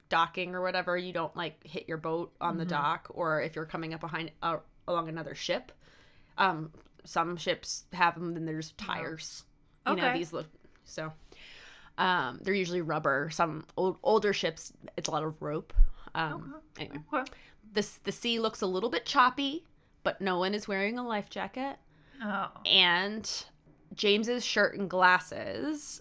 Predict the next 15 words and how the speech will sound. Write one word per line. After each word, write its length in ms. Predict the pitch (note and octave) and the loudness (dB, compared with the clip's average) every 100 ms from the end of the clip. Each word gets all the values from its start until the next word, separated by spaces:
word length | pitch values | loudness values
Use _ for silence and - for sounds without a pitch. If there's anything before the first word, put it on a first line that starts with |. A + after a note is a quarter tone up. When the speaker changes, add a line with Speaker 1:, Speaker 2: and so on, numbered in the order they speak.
| - | 4
Speaker 1:
are 180 | F#3+ F#3+ | 6 6
not 380 | F#3+ F3+ F3+ F3+ | 6 4 4 2
in 140 | G3+ F#3+ | -2 -4
the 80 | |
sa-, 180 | F3 - - - - - | -4 -6 -8 -14 -10 0
in 140 | A3+ | 2
the 80 | G#3 | 4
video, 540 | A3 F#3+ - - A3 - - | 4 4 -2 -6 -8 -8 -2
are 80 | F#3+ | 2
not 200 | F#3+ F3+ | 4 4
Speaker 2:
Mm-hmm. 80 | F#3 | 0
Speaker 1:
in 60 | |
the 80 | E3+ | -6
same 300 | - F3+ E3+ | -6 -6 -6
place 640 | - F3+ F3+ D#3+ - - | -4 -4 -4 -8 -14 -16